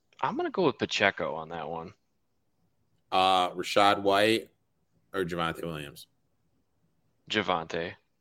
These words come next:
Speaker 2: DeAndre Swift or Javonte Williams?
Speaker 1: Ooh.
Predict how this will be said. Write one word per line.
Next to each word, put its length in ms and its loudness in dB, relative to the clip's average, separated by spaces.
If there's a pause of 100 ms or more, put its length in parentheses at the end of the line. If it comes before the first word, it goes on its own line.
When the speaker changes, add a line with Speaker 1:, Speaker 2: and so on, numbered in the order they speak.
(1600)
Speaker 2:
DeAndre 680 4
Swift 760 4 (480)
or 140 -2
Javonte 460 -2
Williams? 420 -8 (1300)
Speaker 1:
Ooh. 580 -8